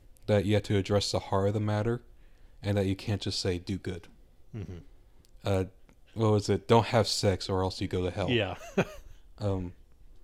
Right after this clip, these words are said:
Speaker 1: and another application would be just basically,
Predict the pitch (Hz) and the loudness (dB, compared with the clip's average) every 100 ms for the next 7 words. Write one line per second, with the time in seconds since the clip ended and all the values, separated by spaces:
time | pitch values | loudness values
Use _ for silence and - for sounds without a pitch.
0 | - - - - - - - - - - | -20 -20 -20 -20 -20 -20 -20 -20 -20 -20
1 | - - - - - - - 107 101 98 | -20 -20 -20 -20 -20 -16 -6 -2 0 -2
2 | 95 - - - - 107 113 110 101 98 | -4 -10 -20 -18 -6 -2 2 2 2 0
3 | 98 - 98 - 95 92 95 92 95 90 | -2 -6 -6 -6 -8 -4 -4 -2 -2 -4
4 | - 95 - - - - - - - - | -4 -6 -6 -14 -20 -20 -20 -20 -20 -20
5 | - - - - 110 101 104 - 95 92 | -20 -20 -14 -2 -2 0 -4 -4 -6 -6